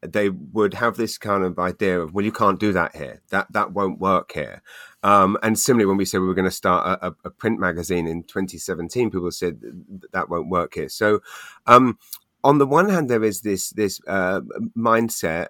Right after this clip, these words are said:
um, possibly of realism. And again, I'm, I, I, I don't,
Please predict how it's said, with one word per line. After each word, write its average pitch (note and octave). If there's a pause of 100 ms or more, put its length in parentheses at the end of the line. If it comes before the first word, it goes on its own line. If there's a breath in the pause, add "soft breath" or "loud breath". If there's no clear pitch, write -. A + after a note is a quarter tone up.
(100)
um, G2+ (920 soft breath)
possibly E3+
of A2
realism. G2+
And G#2+
again, A#2
I'm, A2
I, G2+
I, -
I A2+
don't, A#2+